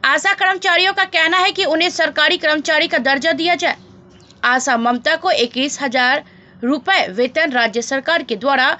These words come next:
एक हजार रुपए कटौती पर रोक लगाया जाए। बारह लाख रुपए का बीमा दिया जाए। पोर्टल पर ऑनलाइन करने पर पैसा लेने पर रोक लगाई जाए।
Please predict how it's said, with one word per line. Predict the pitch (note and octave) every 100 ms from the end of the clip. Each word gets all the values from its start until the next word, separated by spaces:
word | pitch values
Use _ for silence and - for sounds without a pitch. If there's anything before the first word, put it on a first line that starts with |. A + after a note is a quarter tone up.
| - - -
एक | D#4 F#4+ F4
हजार | D#4+ D4+
रुपए | C#4+ D#4
कटौती | D#4 C4+ B3+ C4 E4
पर | D4+ D#4 C#4+
रोक | A3+ A#3
लगाया | A3+ B3 D#4
जाए। | B3 F#3+ - - - - - - - - - - G#3
बारह | A3+ B3+ C#4+
लाख | C#4+ C#4 D#4
रुपए | E4 F4 F4+
का | F4+
बीमा | C4 C#4 E4
दिया | D4+ F4 F4+
जाए। | F4 - - - -
पोर्टल | A#3+ A#3+ C#4+
पर | D4 D4 E4+ - C4
ऑनलाइन | C4 C4 B3+ C4+ D#4 D#4+
करने | C4 A#3 C#4
पर | C4+ C#4+ D4+ -
पैसा | A#3 A#3 A#3
लेने | A3+ A#3 D#4
पर | C4 A3 G3
रोक | G#3+ A#3+
लगाई | A#3 C4 D#4
जाए। | C#4